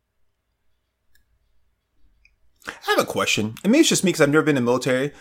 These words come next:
but why is the guy with the radio leading the party? Isn't he the guy that you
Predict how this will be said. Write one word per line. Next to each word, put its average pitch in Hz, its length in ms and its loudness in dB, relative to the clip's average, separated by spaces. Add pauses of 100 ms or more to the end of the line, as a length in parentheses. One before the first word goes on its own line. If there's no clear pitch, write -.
(220)
but 233 160 2
why 247 220 2
is 392 160 0
the 320 60 0
guy 180 220 0
with 175 120 -2
the 139 80 4
radio 127 640 4
leading 127 720 2 (500)
the - 100 0
party? 110 420 2 (720)
Isn't 302 220 0
he 330 80 0
the 262 40 2
guy 269 100 4
that 208 180 0
you 175 160 -4